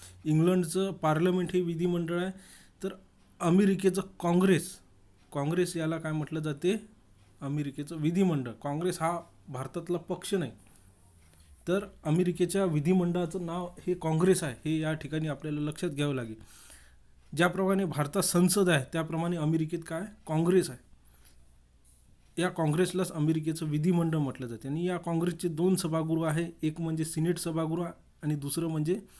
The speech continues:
House of Representative सभागृह, त्यालाच मराठीत प्रतिनिधी सभागृह असं सुद्धा म्हटलं जाते. यातलं सिनेट <clears throat> हे वरिष्ठ सभागृह आहे,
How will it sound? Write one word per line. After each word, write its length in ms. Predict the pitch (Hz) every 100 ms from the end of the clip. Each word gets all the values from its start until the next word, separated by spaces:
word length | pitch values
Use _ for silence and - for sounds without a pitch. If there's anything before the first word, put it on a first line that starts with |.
| - - -
House 200 | 156 160
of 220 | 196 196 - 165 147
Representative 720 | 185 185 175 170 160 156 143
सभागृह, 460 | 139 135 127 117 117 -
त्यालाच 360 | 165 175 - - _ _ -
मराठीत 400 | 151 156 156 160 -
प्रतिनिधी 480 | 165 160 190 175 170
सभागृह 540 | 165 156 151 156 160
असं 160 | 147 156
सुद्धा 300 | 147 143 185 - - _ 151
म्हटलं 280 | 160 185
जाते. 800 | 160 131 - - - - - - 156
यातलं 280 | 170 196
सिनेट 460 | 196 - 180 208 202 - _ -
<clears throat> 340 | - - -
हे 140 | 170 180
वरिष्ठ 420 | 165 156 160 180
सभागृह 520 | 185 175 175 165 180
आहे, 220 | 170 175